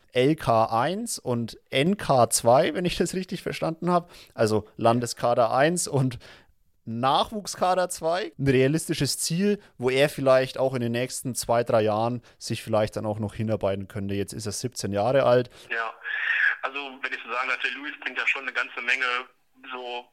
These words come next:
Speaker 2: sag ich mal, fast schon von Natur aus mit oder was er sich in seinen jungen Jahren erarbeitet hat, so wie er an Rennen und wie er ans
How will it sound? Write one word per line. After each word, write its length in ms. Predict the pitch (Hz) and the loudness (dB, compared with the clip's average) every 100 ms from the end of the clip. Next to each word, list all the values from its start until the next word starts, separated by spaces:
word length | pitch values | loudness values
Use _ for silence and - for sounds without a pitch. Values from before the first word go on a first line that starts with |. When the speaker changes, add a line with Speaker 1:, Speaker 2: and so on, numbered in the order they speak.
| - | -12
Speaker 2:
sag 80 | - | -10
ich 80 | 117 | -8
mal, 20 | - | -8
fast 180 | - - | -6 -6
schon 100 | 127 | -6
von 140 | 131 | -8
Natur 360 | 117 - 156 147 | -8 -8 -8 -6
aus 140 | 127 - | -8 -8
mit 120 | 139 135 | -12 -8
oder 120 | 117 | -8
was 140 | 117 | -8
er 100 | 117 | -10
sich 200 | 117 117 | -8 -8
in 100 | 120 | -8
seinen 220 | 117 117 113 | -8 -8 -8
jungen 240 | 123 123 | -10 -6
Jahren 200 | 120 120 | -4 -4
erarbeitet 440 | 101 110 135 123 | -4 -4 -6 -8
hat, 180 | 139 131 - - | -8 -10 -10 -16
so 560 | - - - 64 127 - _ - | -14 -14 -12 -12 -14 -18 _ -12
wie 100 | - | -8
er 100 | 120 | -6
an 140 | 120 | -4
Rennen 320 | 117 117 143 135 | -2 0 0 -4
und 120 | 123 | -2
wie 80 | 120 | -2
er 60 | |
ans 160 | 117 | -2